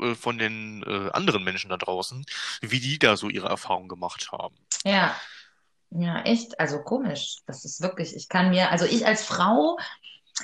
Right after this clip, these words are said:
Speaker 2: ich als Frau, die das, äh, zumindest ein paar Mal, äh, ganz, ganz gut gemacht gekriegt <laughs> hat, die ein paar Mal ganz gut geleckt wurde, äh, kann, kann wirklich nur sagen, also wenn es jemand, wenn das jemand gut macht, und ich glaube, gut machen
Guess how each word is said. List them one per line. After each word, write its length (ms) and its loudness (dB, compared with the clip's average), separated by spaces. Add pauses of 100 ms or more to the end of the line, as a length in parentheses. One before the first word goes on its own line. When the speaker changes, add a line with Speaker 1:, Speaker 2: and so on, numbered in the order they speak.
Speaker 2:
ich 200 8
als 240 4
Frau, 320 4 (140)
die 140 4
das, 320 -4 (120)
äh, 80 -2 (120)
zumindest 540 6
ein 80 -4
paar 300 2
Mal, 240 8
äh, 600 0
ganz, 400 -4
ganz 240 -2
gut 200 -4
gemacht 360 0
gekriegt 400 4
<laughs> 20 0
hat, 440 0 (1000)
die 100 6
ein 60 4
paar 140 8
Mal 120 6
ganz 200 4
gut 180 0
geleckt 320 4
wurde, 260 6 (580)
äh, 180 8
kann, 340 10
kann 300 8
wirklich 340 6
nur 240 10
sagen, 500 4
also 220 4 (120)
wenn 180 6
es 140 -8
jemand, 320 4 (600)
wenn 220 8
das 160 4
jemand 340 6
gut 240 4
macht, 360 4
und 140 10
ich 120 -2
glaube, 380 8
gut 240 6
machen 440 8